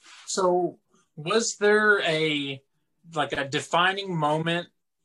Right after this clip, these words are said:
that you knew, "That's it, I'm gonna be a wrestler"? Um, did it stem from just being a, a fan, or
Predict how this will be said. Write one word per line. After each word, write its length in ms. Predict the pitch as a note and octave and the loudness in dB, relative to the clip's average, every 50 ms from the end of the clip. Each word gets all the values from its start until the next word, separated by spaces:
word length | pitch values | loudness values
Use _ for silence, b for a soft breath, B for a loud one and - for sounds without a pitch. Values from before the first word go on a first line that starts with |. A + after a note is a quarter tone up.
| _ _ - | _ _ -12
that 240 | C#3+ D3 C3+ - D3+ | -8 -8 -8 -6 -4
you 160 | D3+ E3 E3 | -4 -2 0
knew, 560 | D#3+ D#3+ D#3 D#3 D3+ D3+ D3+ D3+ D3+ D3+ C3+ _ _ _ _ _ | 0 0 2 2 0 0 0 -2 -4 -6 -10 _ _ _ _ _
"That's 300 | - - C#3 C#3+ - - | -2 -2 -2 0 0 -2
it, 240 | D3+ D3+ D3+ D3 C#3+ - | 0 2 2 2 0 -2
I'm 120 | C#3 C#3+ | -4 -4
gonna 160 | C3+ C#3+ C#3+ C#3 | -4 -6 -6 -4
be 120 | C#3+ C#3+ | -4 -4
a 80 | C#3 C#3 - _ _ _ _ | -4 -6 -8 _ _ _ _
wrestler"? 320 | D#3+ D#3 D3+ D3 D3+ D3+ B B B B B B B B B B _ | -2 0 0 0 -4 -6 B B B B B B B B B B _
Um, 460 | D3 C#3 C#3 C3+ C3 B2+ A#2+ B2 B2+ _ _ - - - - - D#3+ D3 | 0 0 0 0 0 -4 -6 -10 -16 _ _ -20 -20 -20 -20 -18 -12 -8
did 140 | D3 D3 | -6 -6
it 100 | C3+ - | -4 -6
stem 500 | - - - _ _ _ - D#3+ E3 D#3+ | -8 -10 -12 _ _ _ -2 0 0 0
from 240 | D#3+ - E3 D3+ D3 | 0 -2 -2 -2 -2
just 240 | C3+ D3+ C#3 C3+ D3+ | -4 -4 -4 -4 -4
being 260 | D#3 D#3+ D#3 D#3 D3+ | -2 -2 -2 -2 -2
a, 260 | C#3+ C#3 C3+ C3+ C3 - | -2 -2 -2 -2 -2 -2
a 80 | C3+ C3+ | -4 -6
fan, 580 | - - E3 E3 E3+ F3 F3+ F3 F3 F3 F3 B B B B B B B _ | -2 -2 -2 0 0 0 -2 -2 -4 -6 -8 B B B B B B B _
or 460 | D3+ D3 D3 D3+ D3 D3 C#3+ C3+ - | -6 -4 -2 -2 0 0 -2 -4 -4